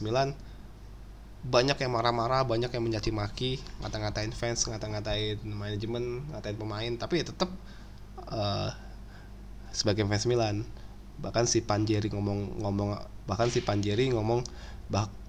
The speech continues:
"Sampai degradasi pun aku tetap Milanisti." Si Ahmad Farizi juga sama, bagaimanapun tetap Forza Milan.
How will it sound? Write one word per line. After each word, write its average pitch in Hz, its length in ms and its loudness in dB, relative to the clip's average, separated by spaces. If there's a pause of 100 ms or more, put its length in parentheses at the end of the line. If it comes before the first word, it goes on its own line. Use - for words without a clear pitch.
(100)
"Sampai 117 380 8
degradasi 110 680 8
pun 160 380 4 (240)
aku - 180 0
tetap - 220 -2
Milanisti." 90 640 -2 (1080)
Si - 140 -4
Ahmad 98 260 -2
Farizi 101 460 4
juga 104 180 6
sama, 110 540 2
bagaimanapun 98 640 0
tetap 98 160 -2
Forza 95 400 0
Milan. 98 640 2